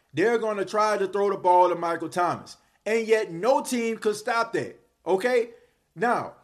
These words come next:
you have other people like Michael Thom-, I mean, excuse me, Julio Jones, who has Calvin Ridley.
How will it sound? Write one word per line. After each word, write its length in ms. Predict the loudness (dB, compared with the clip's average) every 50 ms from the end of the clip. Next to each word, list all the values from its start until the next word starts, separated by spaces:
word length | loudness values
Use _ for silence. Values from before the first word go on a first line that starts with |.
| _ _
you 180 | -8 -4 -2 2
have 240 | 4 4 4 4 2
other 220 | 2 2 2 0
people 560 | 0 -2 -4 -6 -2 2 4 4 4 2 0 -4
like 200 | -4 -4 -4 -2
Michael 320 | 0 0 0 0 0 -2 -2
Thom-, 420 | 0 0 0 0 0 -2 -4 -8 -8
I 100 | -8 -6
mean, 140 | -6 -6 -8
excuse 300 | -8 -8 -8 -8 -6 -6
me, 160 | -6 -8 -10
Julio 460 | -8 -8 -8 -4 2 2 4 4 4
Jones, 480 | 2 2 0 0 0 0 -2 -4 -8 -12 -20 _ _ _
who 120 | -2 0 2
has 220 | 4 4 2 2
Calvin 400 | 2 4 4 4 4 2 2 2
Ridley. 320 | 2 2 2 -2 -6 -14